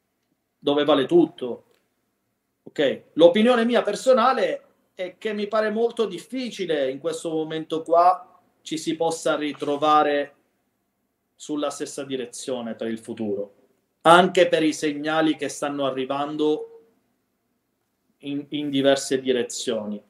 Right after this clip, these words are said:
L'unico che in questo momento qua sta dando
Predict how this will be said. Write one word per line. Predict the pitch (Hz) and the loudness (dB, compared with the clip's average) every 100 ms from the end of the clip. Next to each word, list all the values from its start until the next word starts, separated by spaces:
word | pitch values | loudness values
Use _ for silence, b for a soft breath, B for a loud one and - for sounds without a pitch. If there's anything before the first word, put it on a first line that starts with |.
| _ _ _ _ | _ _ _ _
L'unico | 175 269 269 196 165 151 | 6 8 10 6 2 -2
che | 196 | 2
in | 202 | 2
questo | 214 220 240 | 4 2 2
momento | 233 240 233 240 | 2 0 0 2
qua | 233 196 | 4 4
sta | - 196 | 4 -4
dando | 196 208 175 165 151 | 0 -2 -2 -4 -4